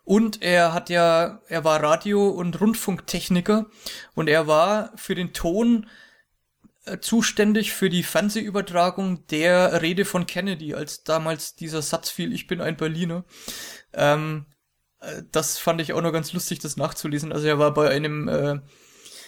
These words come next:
geschichtlich bedeutenden Event quasi dann auch Zeitzeuge gewesen.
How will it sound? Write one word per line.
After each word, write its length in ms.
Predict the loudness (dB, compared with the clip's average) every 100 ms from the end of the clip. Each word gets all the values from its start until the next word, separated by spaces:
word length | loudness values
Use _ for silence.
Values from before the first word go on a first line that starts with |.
| _ _ _ _ _ -4
geschichtlich 640 | 0 2 0 -2 -4 -4
bedeutenden 600 | -6 -2 0 0 0 -2 -2
Event 400 | 0 -2 -2 -6
quasi 520 | -2 -2 -2 -8 -6
dann 160 | -4 -4
auch 180 | -6 -4
Zeitzeuge 600 | -4 -4 -4 -4 -4 -6
gewesen. 380 | -10 -12 -12